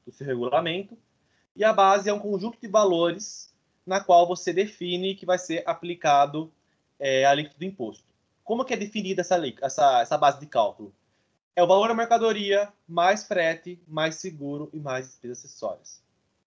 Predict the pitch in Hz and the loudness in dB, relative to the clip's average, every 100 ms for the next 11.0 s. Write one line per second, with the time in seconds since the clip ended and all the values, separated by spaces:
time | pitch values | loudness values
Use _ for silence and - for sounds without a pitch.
0 | _ _ _ _ _ _ _ - - 120 | _ _ _ _ _ _ _ -18 -6 -6
1 | 127 139 _ _ _ _ - 147 143 147 | -6 -14 _ _ _ _ -4 -2 0 0
2 | 143 143 139 139 135 - _ - - 185 | 0 0 0 0 -2 -6 _ -12 0 2
3 | 190 226 196 202 202 196 185 214 220 214 | 2 2 4 4 4 2 2 0 0 -4
4 | 190 151 143 131 113 98 _ _ _ _ | -2 -2 -4 -6 -12 -14 _ _ _ _
5 | - 226 - 196 214 196 196 175 175 180 | -10 -8 2 4 4 0 -6 -8 -6 -6
6 | 151 151 165 170 160 156 190 202 185 175 | -4 2 2 2 -2 0 0 2 0 0
7 | 143 127 120 143 156 _ _ _ _ 143 | 0 0 0 -2 -4 _ _ _ _ 2
8 | 151 190 196 196 160 139 175 160 156 165 | 2 2 0 0 0 -2 0 4 6 4
9 | 165 170 180 180 196 175 175 226 220 214 | 2 -2 -6 -6 -4 2 4 2 0 2
10 | 151 135 101 160 180 - 151 117 113 98 | 6 6 4 -4 -6 -2 -2 -2 -4 -10